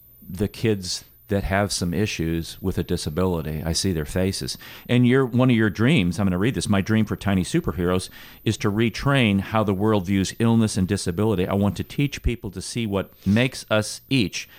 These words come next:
extraordinary rather than what makes us different. I want to empower children to embrace their own differences so that they are capable of understanding others."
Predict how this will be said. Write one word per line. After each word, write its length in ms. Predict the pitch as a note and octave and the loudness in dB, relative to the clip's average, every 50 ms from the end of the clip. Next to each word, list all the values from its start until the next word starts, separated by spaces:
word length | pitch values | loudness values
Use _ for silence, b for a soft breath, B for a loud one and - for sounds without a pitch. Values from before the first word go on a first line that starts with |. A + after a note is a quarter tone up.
| B B B B B B | B B B B B B
extraordinary 1000 | - G2 - - - - - D3+ F3 F3+ C#3 G#2 F#2 F2 E2+ E2 E2+ F2 F#2 F#2+ - _ | -4 -4 -4 -4 -8 -4 0 2 2 4 4 4 2 2 2 2 2 0 -2 -2 -4 _
rather 360 | F#2 G#2 G#2 G#2+ G#2+ G2+ F#2+ | 0 2 2 2 2 0 0
than 200 | F#2+ G2 F#2+ G2 | 2 2 2 2
what 200 | F#2+ G2 - F#2+ | 2 0 0 0
makes 320 | F#2 F2+ F2 - - - | 0 0 0 -2 -4 -6
us 240 | - E2 D#2 - - - - | -6 -6 -6 -6 -10 -14 -6
different. 440 | - A#2+ A#2 - - - - - - B B B B - | -2 -2 -2 -2 -4 -10 -10 -10 -16 B B B B -4
I 40 | F2+ | 0
want 200 | F#2 G2 G2+ - | 0 0 0 0
to 100 | - G2 | 0 0
empower 380 | F#2+ - - G#2 G2 F#2 F2+ | 0 0 0 -2 0 0 -2
children 480 | - - - A2+ G#2+ F#2 F#2 F2 F2 E2 B B B B B B B B | -2 -2 -4 -4 -2 0 0 0 0 -2 B B B B B B B B
to 140 | - - A2 | -4 0 2
embrace 400 | G2+ F#2+ D#2 G#2+ G#2+ A2 G#2 - | 2 2 2 2 0 0 0 -2
their 180 | - F2+ F#2+ - | -2 -2 0 2
own 220 | G2 G2+ F#2+ F2+ | 2 2 2 2
differences 680 | D2+ - B2+ - - G#2+ F#2 F2+ - F2+ F2+ E2+ - - - | 2 0 -2 0 0 -2 -2 0 -2 -2 -2 -2 -4 -8 -12
so 180 | - - G2+ F2+ | -6 -4 -2 0
that 180 | F2 F2+ - | 0 -2 -2
they 120 | - F#2 F#2 | -2 -2 -2
are 140 | F2 E2 | -2 -4
capable 560 | - - - G#2 G#2 - G2+ F2+ E2 F#2 F2 E2+ | -4 -4 -2 -2 -2 -2 -2 -2 0 0 0 0
of 100 | D#2 - | -2 -2
understanding 720 | F#2 F2+ F2+ F2+ F2 - - F#2+ E2+ E2+ E2 D#2+ D#2+ - | -2 0 0 0 -2 -4 -4 -4 -4 -2 -2 -4 -6 -4
others." 600 | - E2 E2+ D#2+ - - - - - - - - | -4 -4 -4 -4 -4 -8 -10 -12 -16 -16 -16 -16